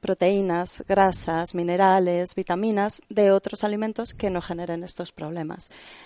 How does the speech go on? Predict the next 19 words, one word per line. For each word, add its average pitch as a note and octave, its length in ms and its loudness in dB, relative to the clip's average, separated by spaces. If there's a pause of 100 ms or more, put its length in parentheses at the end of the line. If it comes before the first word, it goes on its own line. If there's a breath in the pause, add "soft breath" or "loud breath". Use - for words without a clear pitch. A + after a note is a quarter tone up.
(440 loud breath)
Calcio, G#3 580 6
que F#3+ 240 0
es, - 400 8 (100)
bueno, F#3 320 -4
pues - 180 -8
el F3 200 0
gra-, F#3+ 360 4
el F#3+ 120 2
mineral F#3+ 420 6
que G3+ 100 -4
genera G3 340 -2
tanta F#3+ 260 -4
preocupación F#3+ 520 -4
cuando F3+ 260 -6
alguien F#3+ 280 -2
deja G3 200 0
de F#3+ 100 2
consumir F#3+ 440 -8
lácteos, A#3+ 480 -4